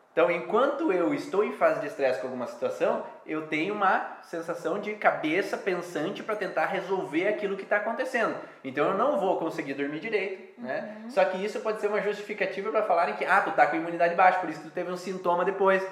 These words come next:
Speaker 1: Mas não, porque quando eu, enfim, conseguir resolver aquela situação. Então, vamos ali pra pergunta que fizeram.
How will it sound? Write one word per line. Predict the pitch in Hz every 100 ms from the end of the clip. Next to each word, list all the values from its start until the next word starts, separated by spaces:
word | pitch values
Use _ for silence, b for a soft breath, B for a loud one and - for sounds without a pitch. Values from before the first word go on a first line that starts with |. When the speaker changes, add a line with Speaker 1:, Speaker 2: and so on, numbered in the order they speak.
| B B -
Speaker 1:
Mas | 165 208
não, | 226 233
porque | - - - -
quando | 214 269 240
eu, | 208 196 196
enfim, | 196 190 - 214
conseguir | 254 233 214 208
resolver | 214 208 202 208 196 - 185 226
aquela | 220 185 170
situação. | 170 170 160 127 120 - B B
Então, | - 202
vamos | 180 247 247
ali | 220 190 - - -
pra | 170 175
pergunta | 190 156 190 202
que | -
fizeram. | 185 156 131 107